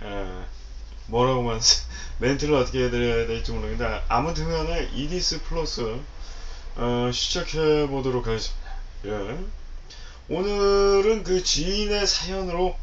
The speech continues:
시작을 하려고 합니다. 예. 변태 여성의, 아우, 여자도 변태가 있었더라고요. 저는, 어, 정말 소설 속의 이야기, 아니면은 적어도 있어도,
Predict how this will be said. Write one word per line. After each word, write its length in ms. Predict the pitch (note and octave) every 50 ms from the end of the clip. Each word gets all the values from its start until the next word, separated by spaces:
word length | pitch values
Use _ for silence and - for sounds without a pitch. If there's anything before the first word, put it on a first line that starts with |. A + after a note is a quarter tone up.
| - -
시작을 480 | - - - - E3+ D#3 D3 C3+ C3+ B2+
하려고 460 | A#2+ A#2 A2 G#2 G2+ G2 F#2+ F2 E2
합니다. 400 | - - D#2 D2+ D#2 A2+ A#2+ - F#2+ - - - -
예. 280 | A2 G2+ G2+ G2 G#2 - G2 G2+ - - - - - - - - - - - - - - - - -
변태 420 | D3 E3+ F#3+ F3+ F3+ G3+ G#3+ G#3 G3+
여성의, 580 | G3+ G3 E3+ F3+ F#3 F#3 F#3+ G3+ G#3+ G3+ E3 - - - - - - - - -
아우, 260 | - C#3+ F3 F#3 F3 B2+
여자도 460 | B2+ C#3 D3+ F3 F3+ F3+ F3+ F3+ -
변태가 400 | C3+ C#3 C#3 C3+ C#3 C#3 C#3 C3
있었더라고요. 720 | A#2+ G#2+ - - A2+ G#2 - G2+ G#2 G2 G2 F#2+ G2 F#2+
저는, 320 | - - D3+ E3+ F#3+ F#3+ - - - - - - - - - - - - -
어, 520 | B3+ D#3+ E3+ F3 F3 F3 E3+ E3+ E3+ E3+ D#3
정말 260 | D#3 E3+ F#3+ G3+ G3+
소설 460 | F#3 - G3 G#3+ G#3 A3 A#3 A#3 A#3 A3+
속의 520 | - - G#3+ G#3 G3 F#3 F3 D#3+ D3 C3+
이야기, 400 | C3 B2+ A#2 G#2+ G2+ G#2 G2+ F#2+
아니면은 600 | G2 G#2+ A#2 C#3 D#3+ E3 F3 F3 F3+ F#3 F3+ -
적어도 400 | - G#2+ A2 D#3 - E3+ F3 D3+
있어도, 760 | A#2+ A2+ C3 - - - F3 F3+ E3+ F3 G3 G#3+ G#3+ G#3 -